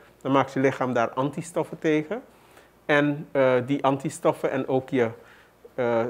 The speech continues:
cellulaire immuniteit, dat is een beetje een ingewikkeld begrip, maar goed, eh, je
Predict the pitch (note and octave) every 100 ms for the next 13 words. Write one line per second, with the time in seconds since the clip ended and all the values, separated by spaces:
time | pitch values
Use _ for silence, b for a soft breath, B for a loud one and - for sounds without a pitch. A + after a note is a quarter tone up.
0 | - A#2+ - C#3+ C3 A#2+ B2+ D3+ D#3 C#3
1 | C3+ - C3+ C3 - A#2 A2+ - B2 B2
2 | A#2+ C#3+ A#2+ - - E3+ - - C#3 -
3 | b b b b C3+ B2+ B2+ B2 A#2+ B
4 | B B _ - C#3 C3